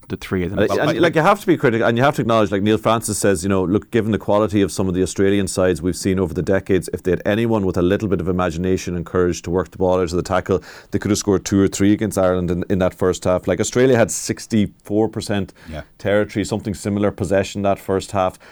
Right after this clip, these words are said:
Speaker 2: There was a stage, I think, up to the half hour mark, Ireland had spent something like eighteen seconds in the Aussie twenty-two. And I think we had a spell down towards the end of the half where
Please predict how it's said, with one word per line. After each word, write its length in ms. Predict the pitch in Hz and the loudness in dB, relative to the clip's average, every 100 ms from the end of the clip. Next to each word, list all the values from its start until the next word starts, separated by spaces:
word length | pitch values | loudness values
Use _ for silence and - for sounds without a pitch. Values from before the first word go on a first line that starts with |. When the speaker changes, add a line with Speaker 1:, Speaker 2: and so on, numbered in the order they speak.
| - - _ | -20 -20 _
Speaker 2:
There 80 | 131 | -4
was 120 | 120 | -4
a 40 | - | -2
stage, 260 | 170 175 | 0 2
I 40 | 147 | 0
think, 140 | 170 | -2
up 240 | - - | -4 -4
to 220 | - 107 104 | -6 -4 -2
the 100 | 101 | 0
half 240 | 113 104 | -2 0
hour 220 | 101 107 | 0 2
mark, 260 | 101 95 - | 0 -2 -2
Ireland 380 | 101 104 110 101 | 0 2 2 0
had 160 | 95 82 | -4 -6
spent 420 | - 90 85 - _ _ | -2 -2 -4 -10 _ _
something 320 | - - 95 | -12 -8 -4
like 200 | 87 78 | -4 -4
eighteen 440 | 101 98 - 95 85 | -2 -2 -2 -4 -4
seconds 640 | - 92 - 87 78 - - | -2 -2 -2 -4 -6 -8 -6
in 200 | 90 85 | -2 0
the 160 | 90 - - | 0 -2 -2
Aussie 340 | 92 90 87 | -2 0 -2
twenty-two. 680 | - 90 87 - 98 92 73 - _ _ - _ _ - | -2 -4 -4 -2 0 0 -2 -10 _ _ -20 _ _ -8
And 300 | 90 90 90 | -4 -2 -2
I 20 | |
think 140 | 104 | -2
we 60 | 98 | 0
had 60 | 87 | 0
a 40 | |
spell 320 | - 98 101 | 0 2 2
down 200 | 92 87 | 0 -2
towards 240 | 85 87 80 | -2 -2 0
the 60 | |
end 120 | 87 | -2
of 40 | 85 | -2
the 80 | 85 | -2
half 260 | 87 85 | -2 -2
where 180 | 87 | -2